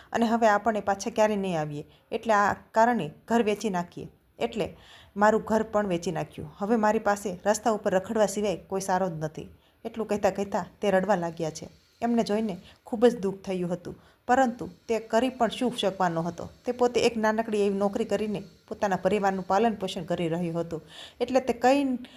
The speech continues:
કહી ન શક્યો અને શાંત કર્યા અને જમવાનું ખવડાવી ત્યાંથી ચાલ્યો ગયો. સાંજે જ્યારે તે પોતાના કામ પરથી ઘરે પાછો જઈ રહ્યો હતો, તો જોયું કે એરપોર્ટની બહાર ફૂટપાથ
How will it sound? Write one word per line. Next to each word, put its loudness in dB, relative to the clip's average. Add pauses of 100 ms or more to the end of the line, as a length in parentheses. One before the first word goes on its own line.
(220)
કહી 0
ન 4
શક્યો -2
અને -4
શાંત 0
કર્યા 4
અને -2
જમવાનું -2
ખવડાવી 0
ત્યાંથી -4
ચાલ્યો 2
ગયો. -6 (120)
સાંજે -2
જ્યારે 2
તે -2
પોતાના -2
કામ -2
પરથી -4
ઘરે 0
પાછો 0
જઈ 0
રહ્યો 0
હતો, -2 (300)
તો -2
જોયું 2 (420)
કે -4
એરપોર્ટની 0
બહાર 2 (680)
ફૂટપાથ -2